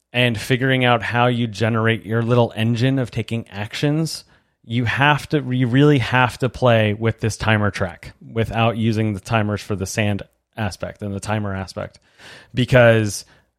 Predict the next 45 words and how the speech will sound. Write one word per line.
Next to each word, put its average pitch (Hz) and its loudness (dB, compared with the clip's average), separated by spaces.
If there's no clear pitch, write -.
you 123 -2
need 135 2
to 131 -6
be 131 -2
able 127 0
to 120 -2
make 113 0
some 117 0
decisions 120 0
in 135 -4
relatively 131 2
quick 117 -4
time. 131 -2
So 120 4
it's 113 0
important 127 -2
to 113 -4
essentially 120 -4
teach - -2
players 101 2
and 104 -6
teach 117 -6
yourself, 110 2
"What 143 2
the 151 2
heck 143 0
do 131 -2
I 117 0
need 107 -2
to 92 -4
do?" 80 -10
Um, 101 0
so 113 0
it 113 0
is 120 -2
imperative 135 2
that 131 2
you 113 -4
use 117 -2
this. 180 0
Now, 123 4
you 139 2
can 147 2
choose 202 -2
to 107 0